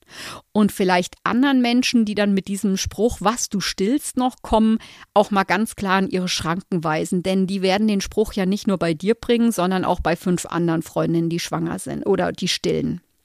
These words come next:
Wie häufig erlebe ich's bei mir in der Praxis, dass eine Frau in der Schwangerschaft sagt, "Ach, ich weiß noch gar nicht, ob ich stillen will und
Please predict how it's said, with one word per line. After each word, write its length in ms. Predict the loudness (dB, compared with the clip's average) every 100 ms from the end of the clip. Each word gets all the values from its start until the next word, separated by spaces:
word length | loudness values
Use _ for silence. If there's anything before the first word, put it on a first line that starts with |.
| _ _ _ _ _ _ _ _ _ -16 -16 -18 -16 -16 -16 -4
Wie 160 | 4 6
häufig 440 | 8 6 4 2
erlebe 320 | 0 0 2 0
ich's 140 | -2
bei 160 | -2 0
mir 180 | 2
in 80 | 2
der 120 | 0
Praxis, 580 | -2 -4 -6 -4 -4 -4
dass 220 | -6 -4
eine 100 | -4
Frau 280 | -2 0 2
in 80 | 2
der 100 | 0
Schwangerschaft 640 | 0 0 0 0 -2 -2
sagt, 200 | -4 -4 -2
"Ach, 160 | 0
ich 180 | 0 -4
weiß 240 | -4 -2 -2
noch 120 | -2
gar 160 | 0
nicht, 200 | 2 0
ob 140 | -4 -2
ich 140 | -2
stillen 460 | 0 2 2 2 2
will 240 | 4 2
und 240 | 2 0